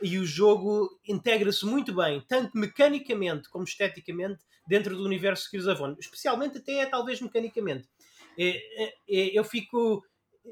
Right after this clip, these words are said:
fico sempre com um sorriso nos lábios como vejo o, o quão bem o jogo traduziu, eh, para um ambiente por turnos as mecânicas do Roadie Run, dos ataques com a, dos ataques com a serra elétrica,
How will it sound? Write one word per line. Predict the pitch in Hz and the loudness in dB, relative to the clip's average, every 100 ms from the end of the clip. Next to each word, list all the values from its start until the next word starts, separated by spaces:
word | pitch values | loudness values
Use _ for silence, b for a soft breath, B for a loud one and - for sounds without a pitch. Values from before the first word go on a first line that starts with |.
| 214 | -16
fico | - 196 | -12 -4
sempre | 294 247 | -2 -2
com | 254 | -2
um | 247 | -2
sorriso | - 254 226 | 0 0 0
nos | 196 | 4
lábios | 226 220 220 | 2 2 -4
como | 240 208 | -4 -4
vejo | 185 220 185 202 | 4 4 4 -4
o, | 175 170 - 220 | -6 -8 -12 -12
o | - | -8
quão | - 285 220 | 0 2 6
bem | 220 247 233 | 6 6 2
o | |
jogo | 190 226 | 4 2
traduziu, | 240 208 165 208 226 202 b b - | 4 2 4 0 0 -4 b b -12
eh, | - - | -12 2
para | 254 240 220 214 | 6 8 8 6
um | 208 | 2
ambiente | 208 208 202 | 4 4 2
por | - 196 | 0 -2
turnos | 208 214 202 | -4 -4 -2
as | 202 | -2
mecânicas | 190 202 202 202 196 | 2 0 0 -2 -4
do | 180 185 | -4 0
Roadie | 196 185 180 | 2 2 0
Run, | 170 190 190 185 180 b b _ | 4 4 4 0 -6 b b _
dos | 143 170 160 | -6 -4 -2
ataques | 165 185 170 - | 2 2 2 -4
com | 180 170 | 0 2
a, | 165 160 156 | 2 4 4
dos | 147 147 | 0 -4
ataques | 156 165 - | -2 -4 -4
com | 170 | -10
a | |
serra | 151 156 | -6 -4
elétrica, | 143 151 160 156 156 165 151 | -2 0 0 0 -6 -4 -6